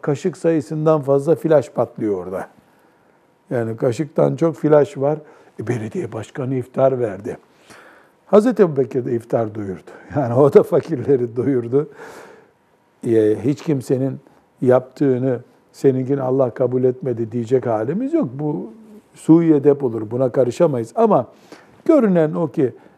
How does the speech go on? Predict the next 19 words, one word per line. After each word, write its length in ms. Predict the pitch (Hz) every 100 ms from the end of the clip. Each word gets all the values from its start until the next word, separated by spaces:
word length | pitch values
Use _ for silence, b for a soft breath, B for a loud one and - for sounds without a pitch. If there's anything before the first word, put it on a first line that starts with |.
| -
Ebu 220 | 196 202
Bekir 280 | 180 175 175
radıyallahu 680 | 160 165 170 160 160 165 160
anh 440 | 156 139 113 160
ile, 280 | 123 123 123 b b b b b _ 202
e, 340 | 131 120 160 - - -
Allah 300 | 160 165 156
Teala'ya 560 | 147 170 151 151 151 160
ulaşan 500 | 156 151 139 160 160 180
o 200 | 151 -
amelindeki 800 | 143 147 139 139 147 139 123 202
ihlas 640 | 160 139 147 139 135 - -
ölçüldüğünde 1000 | 135 139 - 147 131 135 131 123 113 107 b b b
Allah 340 | 143 151 147 135
şahit 440 | 151 139 139 135
olduğu 260 | 127 127 131
için 300 | 123 135 117
biliyoruz 400 | 117 104 101 107
böyle. 300 | 87 113